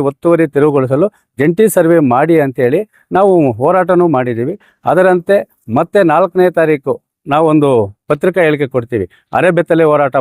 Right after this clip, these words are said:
ಮಾಡ್ತೀವಿ ಅಂತೇಳಿ. ಅರೆಬೆತ್ತಲೆ ಹೋರಾಟ ಮಾಡಿತು, ಮತ್ತೆ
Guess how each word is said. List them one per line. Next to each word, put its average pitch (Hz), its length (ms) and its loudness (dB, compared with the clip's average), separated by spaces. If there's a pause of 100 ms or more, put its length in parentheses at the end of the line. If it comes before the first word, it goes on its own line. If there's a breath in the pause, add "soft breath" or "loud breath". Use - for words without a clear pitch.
ಮಾಡ್ತೀವಿ 110 480 -6
ಅಂತೇಳಿ. 95 320 -12 (520)
ಅರೆಬೆತ್ತಲೆ 156 480 0
ಹೋರಾಟ 160 240 0 (160)
ಮಾಡಿತು, 156 260 -2 (320)
ಮತ್ತೆ 147 220 -2